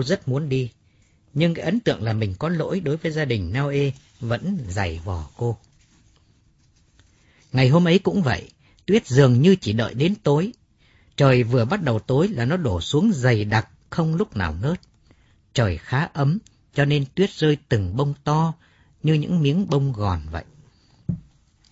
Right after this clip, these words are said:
Ra khỏi khách sạn, Naoe và Noriko lập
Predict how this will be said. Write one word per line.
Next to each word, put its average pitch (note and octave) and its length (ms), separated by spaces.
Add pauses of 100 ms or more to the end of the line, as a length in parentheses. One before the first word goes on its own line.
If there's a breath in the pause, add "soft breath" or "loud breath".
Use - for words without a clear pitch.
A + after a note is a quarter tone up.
(960 soft breath)
Ra C#3 200
khỏi E2 240
khách D3+ 160
sạn, - 280 (340 soft breath)
Naoe D3+ 440
và G#2+ 140
Noriko D3 460
lập G#2+ 180